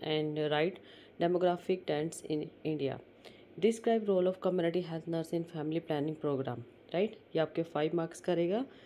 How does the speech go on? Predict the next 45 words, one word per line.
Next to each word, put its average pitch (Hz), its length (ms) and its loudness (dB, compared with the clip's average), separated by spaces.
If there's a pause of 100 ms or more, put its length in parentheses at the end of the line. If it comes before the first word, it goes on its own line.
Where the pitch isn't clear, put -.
(420)
And, 156 360 0
अ, 147 280 2
जो 151 180 0
बी 185 220 0
क्वेश्चन 202 320 2
है 202 140 4
ये 190 140 4
फ़ोर 175 320 2
मार्क्स 180 320 -4
का, 196 160 2
जो 185 240 -2
ए 170 140 0
है 170 160 0
वो 185 180 0
थ्री - 220 -2
मार्क्स 151 300 -6
करेगा, 147 360 0 (600)
और 147 60 2
जो 180 100 0
फर्स्ट 220 340 2
है 226 60 6
थ्री 220 240 4
मार्क्स 208 300 -2
करेगा, 214 320 6
बी 185 260 0
क्वेश्चन 190 300 0
रहेगा 185 280 0
फ़ोर 185 500 2
and 165 160 0
सी 214 220 -6
क्वेश्चन 202 280 0
रहेगा 165 220 2
फ़ाइव 160 280 -2
मार्क्स 135 300 -6
का। 135 200 -6 (680)
नेक्स्ट 190 220 2
इसके 220 200 0
बाद 214 180 2
आ 196 100 4
जाता 180 240 2
है 208 120 2
write 170 340 2
down, 226 220 -2 (160)
अ, 160 260 2
nutritional 190 560 2